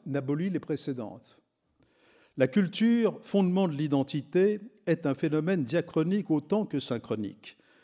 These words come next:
Pour des raisons politiques et idéologiques, la France, euh, cette approche vivante a été écartée d'emblée par la France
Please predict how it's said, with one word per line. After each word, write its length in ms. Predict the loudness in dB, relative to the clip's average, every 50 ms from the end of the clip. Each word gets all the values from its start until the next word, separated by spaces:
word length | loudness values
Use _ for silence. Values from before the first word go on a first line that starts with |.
| _ _ _ _ _ _ -4
Pour 140 | -2 2 2
des 100 | 4 4
raisons 280 | 4 4 4 2 0
politiques 640 | 2 2 2 2 2 0 -2 -2 -2 -2 -2 0 0
et 80 | 0 2
idéologiques, 800 | 2 2 4 4 4 4 2 0 0 -4 -4 -4 -8 -14 -20 _ _ _ _ -20 -20 _ _ -2
la 160 | 0 0 0
France, 760 | 0 0 0 2 2 2 0 -2 -4 -8 -12 -14 _ _ _ _ _ _ _ _ _ _ _ _ _ _ -8
euh, 80 | -6 -2
cette 200 | 0 2 2 2
approche 280 | 2 2 2 2 2 0
vivante 600 | -2 -2 0 2 4 4 4 2 0 -2 -4 -4
a 60 | 0 0
été 300 | 0 0 2 2 2 2
écartée 420 | 2 0 -2 -4 0 0 0 2
d'emblée 380 | 4 4 2 2 2 2 2 2
par 160 | 0 0 -2
la 120 | -2 -2
France 560 | -4 -4 -4 -2 -2 -2 -4 -6 -8 -12 -18